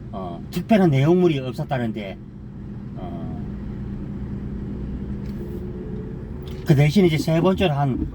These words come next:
우리나라는, 어, 윤석열 대통령께서 이제 영어로 했고, 또 뭐, 이런 특색을, 어, 잘 알렸죠. 그리고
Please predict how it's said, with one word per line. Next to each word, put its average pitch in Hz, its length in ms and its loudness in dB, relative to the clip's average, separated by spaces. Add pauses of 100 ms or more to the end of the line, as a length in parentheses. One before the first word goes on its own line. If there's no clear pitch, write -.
(120)
우리나라는, 131 640 2 (460)
어, 95 240 -10
윤석열 170 440 6
대통령께서 135 720 2
이제 104 260 -2
영어로 113 460 0 (320)
했고, 104 480 -2 (960)
또 117 100 4
뭐, 107 320 2 (680)
이런 185 280 8
특색을, 175 640 2 (200)
어, 95 300 -8
잘 139 260 0
알렸죠. 120 680 -2 (1400)
그리고 135 420 6